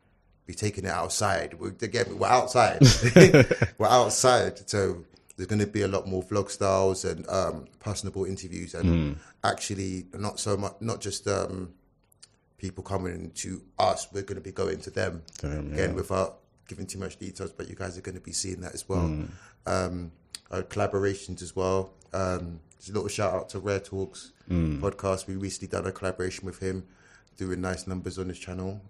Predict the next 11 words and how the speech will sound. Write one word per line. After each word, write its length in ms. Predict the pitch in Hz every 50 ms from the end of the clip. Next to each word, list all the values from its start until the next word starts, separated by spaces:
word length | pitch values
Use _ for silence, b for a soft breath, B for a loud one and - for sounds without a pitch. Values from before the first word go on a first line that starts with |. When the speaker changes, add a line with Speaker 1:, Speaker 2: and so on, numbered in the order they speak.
| _
Speaker 1:
Um, 580 | - 92 92 90 87 85 87 85 85 85 82 78 - _ _ _ _ _ _ -
go 100 | - 98
subscribe 400 | 92 - 92 - - 101 92 - -
to 340 | - 98 95 92 92 90 87 - _ -
Rare 160 | 92 92 90
Talks. 540 | - - 101 101 98 - - - - - - _ _ -
Big 160 | 95 90 -
you 140 | 90 90 92
up. 180 | - - B B B B B B B B B B B
So 180 | _ - - 90 85
Speaker 2:
Yeah. 260 | 78 73 71 73